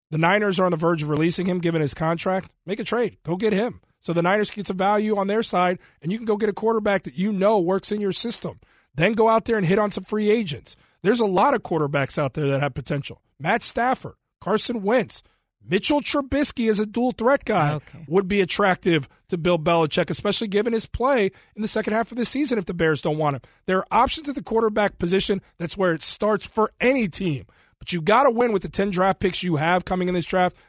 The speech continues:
Speaker 1: better than you have in recent history, and you've got money to spend given the salary cap there.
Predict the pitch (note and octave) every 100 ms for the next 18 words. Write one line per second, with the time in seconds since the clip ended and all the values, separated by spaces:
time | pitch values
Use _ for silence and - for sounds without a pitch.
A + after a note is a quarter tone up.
0 | _ G#2+ F#3+ A3 A3 A3 G3+ G3+ F#3 F3+
1 | - F#3 F3+ - G3 - _ - C#3+ F#3
2 | G#3+ E3 G3 B3 G#3 - - G#3+ E3+ E3
3 | E3+ - F#3 G3 G#3 - G#3+ G#3 A3 G#3+